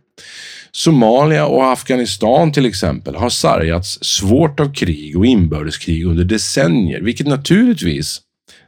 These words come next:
fått som resultat att det civila samhällets behov av utbildning, infrastruktur, sjukvård och rättsväsende helt åsidosatts. Sharia-lagar och islamsk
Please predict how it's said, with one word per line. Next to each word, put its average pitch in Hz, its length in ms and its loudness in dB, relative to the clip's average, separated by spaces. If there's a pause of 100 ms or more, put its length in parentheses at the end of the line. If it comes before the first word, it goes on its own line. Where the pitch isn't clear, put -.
(100)
fått 98 320 0
som 202 200 0
resultat 156 680 -2 (300)
att 170 120 -8
det 240 80 0
civila 95 460 2
samhällets 90 540 -2
behov 82 420 0
av 101 120 0
utbildning, 80 640 -4 (240)
infrastruktur, 87 960 -2
sjukvård 80 760 -2
och 92 140 -4
rättsväsende 82 760 -4 (240)
helt 107 380 -2 (140)
åsidosatts. - 840 -8 (1300)
Sharia-lagar 127 880 4
och - 260 -8
islamsk 101 760 0